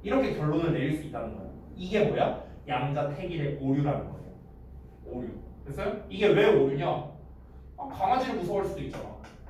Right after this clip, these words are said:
뱀이나 거미가 아니라 전혀 다른 거, 제삼의 거. 이걸 무서워할 수도 있는 거잖아. 얘도 안 무서워하고 얘도 안 무서워하는데 얘는 무서워할 수도 있잖아요. 오케이? 그러니까 이게 이제 양자택일의 논리의 오류라는 거죠.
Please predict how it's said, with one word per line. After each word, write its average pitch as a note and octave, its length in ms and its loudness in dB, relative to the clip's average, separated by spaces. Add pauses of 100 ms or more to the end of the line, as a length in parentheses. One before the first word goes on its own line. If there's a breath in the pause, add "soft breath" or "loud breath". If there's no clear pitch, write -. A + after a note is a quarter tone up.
(1500)
뱀이나 G3 520 4
거미가 D#3 340 0
아니라 B2+ 220 -2
전혀 D#3+ 420 0
다른 B2+ 240 -4
거, - 60 -12
제삼의 C#3 520 -4
거. - 80 -8 (120)
이걸 E4+ 180 -2
무서워할 A#3+ 300 6
수도 G3 120 -4
있는 D3+ 200 -4
거잖아. C3+ 240 -4 (280 loud breath)
얘도 B3 220 6
안 - 140 8
무서워하고 A#3 480 6
얘도 G3+ 200 4
안 - 60 0
무서워하는데 E3+ 640 -2
얘는 - 220 -2
무서워할 D#3 280 -2
수도 - 240 -6
있잖아요. - 360 -6 (800)
오케이? - 340 -2 (160)
그러니까 C4 260 4
이게 F#3 260 2
이제 C#3+ 240 0
양자택일의 E3+ 840 -2
논리의 D3 680 2
오류라는 D3 520 2
거죠. - 240 -6